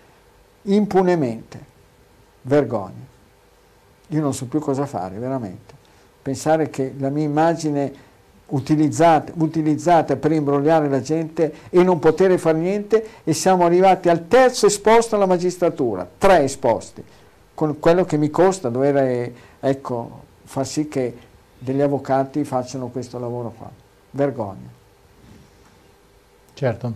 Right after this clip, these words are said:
Speaker 2: Senti, io ti leggo invece un messaggio di, della signora Cinzia di Foggia, che dice: "Già da prima della gravidanza io, dottore, soffrivo di ipor-, ipotiroidismo.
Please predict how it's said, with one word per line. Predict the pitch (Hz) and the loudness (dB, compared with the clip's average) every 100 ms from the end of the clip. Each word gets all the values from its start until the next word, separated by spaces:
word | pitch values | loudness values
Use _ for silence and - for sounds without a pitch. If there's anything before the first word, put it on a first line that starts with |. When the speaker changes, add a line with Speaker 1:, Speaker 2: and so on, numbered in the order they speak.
| - _ - - - - _ _ _ _ _ _ | -12 _ -20 -20 -20 -20 _ _ _ _ _ _
Speaker 2:
Senti, | - 185 135 139 | 2 4 4 4
io | 151 196 156 123 - | 4 6 4 0 -4
ti | 143 | 0
leggo | 156 156 160 | 2 4 4
invece | 156 143 170 165 | 4 2 2 2
un | 151 | 0
messaggio | 147 165 165 156 | 0 2 4 4
di, | 139 139 135 | 2 2 2
della | 127 131 | 2 2
signora | 156 151 | 2 0
Cinzia | 147 190 190 - 143 | 2 2 2 4 2
di | 131 | 2
Foggia, | - 135 113 101 143 180 - - - - | 4 4 4 2 2 2 -2 -18 -20 -2
che | 147 143 - | 2 4 2
dice: | 135 143 - 131 117 | 0 0 0 0 -2
"Già | 113 160 196 190 - | 2 4 6 4 -4
da | 131 117 135 | -4 2 2
prima | 180 208 170 | 4 2 4
della | 139 139 135 | 4 6 6
gravidanza | 123 131 123 123 117 110 - 147 160 | 4 4 4 2 0 -2 -2 -2 -2
io, | 147 165 160 135 127 | 0 4 6 6 6
dottore, | 127 127 160 | 2 4 2
soffrivo | 170 - 131 - 170 160 147 | 2 0 -2 2 2 4 4
di | 131 139 156 | 4 2 4
ipor-, | 156 147 143 135 127 131 | 2 4 4 4 2 0
ipotiroidismo. | 139 147 139 131 131 123 120 120 117 107 104 101 101 | -2 2 2 2 0 0 2 2 2 0 -2 -2 -6